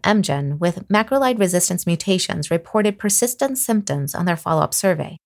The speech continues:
What's interesting, but I can't fully explain, is that seventeen percent of men without M gen also had persistent symptoms.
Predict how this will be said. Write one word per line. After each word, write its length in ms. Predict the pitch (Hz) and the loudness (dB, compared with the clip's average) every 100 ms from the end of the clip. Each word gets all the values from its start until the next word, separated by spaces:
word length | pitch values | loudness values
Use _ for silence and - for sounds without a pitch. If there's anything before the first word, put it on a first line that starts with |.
| _ _ _ _ _ _ _ | _ _ _ _ _ _ _
What's 180 | 247 - | -2 0
interesting, 480 | 339 392 359 190 175 | 0 2 2 2 4
but 100 | 170 | 4
I 40 | |
can't 240 | 165 233 - | 2 0 0
fully 240 | 196 190 | 0 0
explain, 560 | 160 - 208 180 156 170 | 0 -2 0 0 0 -2
is 160 | 202 | 0
that 140 | 202 196 | 0 2
seventeen 600 | - 208 202 202 339 330 | 2 2 2 0 -4 -4
percent 360 | 175 - 156 | -4 -2 0
of 80 | 143 | 0
men 280 | 151 151 143 | 0 0 0
without 420 | 170 - 285 359 190 | 0 0 0 0 0
M 160 | 170 | -2
gen 340 | - 139 143 - | -2 -4 -6 -4
also 300 | - 285 - | 0 0 -2
had 200 | 190 156 | -2 -4
persistent 480 | - 151 147 - 147 | -4 -4 -4 -4 -4
symptoms. 560 | - 139 - 180 - | -2 -4 -4 -8 -10